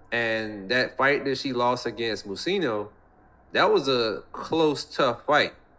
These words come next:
you know, for her to be her first fight in the States. Um, you know, so she, she is a world, she's world level opposition. And that fight was, was close. Like, it, it really came down to,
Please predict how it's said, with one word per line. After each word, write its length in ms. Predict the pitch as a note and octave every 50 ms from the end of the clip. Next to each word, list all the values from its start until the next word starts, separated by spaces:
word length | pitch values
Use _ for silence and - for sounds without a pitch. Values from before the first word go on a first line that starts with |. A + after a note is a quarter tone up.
| _ _ _ -
you 120 | A2+ A2
know, 240 | A2 B2 B2 B2 A#2+
for 80 | B2
her 60 | A#2+ A#2+
to 80 | A#2+
be 100 | A2+ A#2+ A#2+
her 60 | A2+
first 240 | - B2+ B2 A#2 A#2+
fight 120 | - A#2+
in 80 | A2+ -
the 60 | A#2
States. 560 | - - - C3 C3 C3 B2+ A#2+ - - - - _ _ - _ _ _ _ _ _ -
Um, 640 | - A2+ G#2+ G#2+ G#2 G2+ G2 G2 F#2+ F#2+ F2+ F#2 F2+ - - _ _ -
you 120 | A2+ A2+
know, 220 | G#2+ G#2 G2+ G2 G2
so 340 | - - A#2 G#2+ - G2+
she, 300 | G3 - - D#3+ E3 D#3
she 240 | - - - F3 G3
is 180 | G3+ G3 F3+ D#3+
a 100 | D#3 C#3+
world, 560 | C3 A#2+ B2+ C#3+ D3+ D3+ D3 D3 C#3+ C3+ -
she's 180 | - D#3 D3 C3+
world 300 | C3 C#3+ D3+ D#3 C#3+ C#3
level 220 | C#3 C3 C3 -
opposition. 640 | - B2+ B2 - A#2 G2 G#2+ B2 A#2 - F2 E2 D#2 - - _ - - _ _ - - - - _ _ - _ - - - -
And 180 | B2+ B2+ A#2+ B2+
that 160 | B2 A#2+ -
fight 240 | - D#3 F#3 - C3+
was, 260 | C#3+ C#3 C3+ B2+ A#2+ -
was 160 | A#2+ A2+ -
close. 600 | - - - - E3 E3 E3 D#3+ D#3 D3+ - -
Like, 220 | B2+ A#2 A#2 A2 B2+
it, 160 | A#2 - -
it 80 | A2+
really 300 | A#2 A#2 C3 D3+ D3+ D3
came 400 | C#3 - - D#3 C#3 C#3 C3+ B2+
down 500 | B2 B2+ B2+ B2+ B2+ B2+ B2+ B2+ A#2+ A2+ -
to, 440 | - C3 A#2 A2+ A2+ G#2+ G2+ G2+ G2+